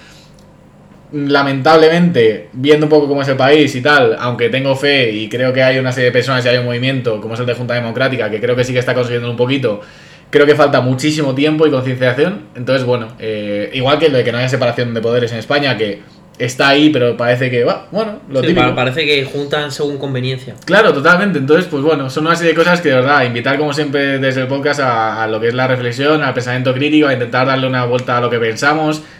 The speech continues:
Speaker 1: a lo que defendemos y por qué lo defendemos, eh,
Speaker 2: Totalmente.
Speaker 1: y que no sea por costumbre, simplemente eso, si con eso tal,
Speaker 2: Sí, a
Speaker 1: pues
Speaker 2: mí, pues oye, a mí me encanta, yo vamos, ni mucho menos, y doy fe que tú tampoco, tenemos problema con gente que vote otros partidos.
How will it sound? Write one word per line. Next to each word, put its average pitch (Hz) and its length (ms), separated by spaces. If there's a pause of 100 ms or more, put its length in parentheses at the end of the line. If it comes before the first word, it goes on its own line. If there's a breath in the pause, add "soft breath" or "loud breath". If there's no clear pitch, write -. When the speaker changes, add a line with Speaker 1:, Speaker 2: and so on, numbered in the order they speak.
(120 loud breath)
Speaker 1:
a 131 140
lo 127 100
que 123 60
defendemos 127 500
y 147 60
por 131 180
qué 127 80
lo 131 60
defendemos, 135 800
eh, 127 120
Speaker 2:
Totalmente. 107 680
Speaker 1:
y 110 120
que 113 100
no 131 100
sea 156 200
por 147 140
costumbre, 120 560
simplemente 135 540
eso, 110 280
si 104 180
con 107 140
eso 127 540
tal, 135 100
Speaker 2:
Sí, 202 140
a 156 80
Speaker 1:
pues 127 120
Speaker 2:
mí, 180 340
pues 147 200
oye, 151 200
a 123 60
mí 127 120
me 143 80
encanta, 151 540 (160)
yo 131 160
vamos, 135 380 (300)
ni 113 120
mucho 135 360
menos, 147 360
y 107 320 (120)
doy 117 360
fe 120 200
que 123 100
tú 127 120
tampoco, 123 460 (420 loud breath)
tenemos 131 260
problema 139 520
con 127 120
gente 127 260
que 131 60
vote 135 300
otros 135 300
partidos. 127 500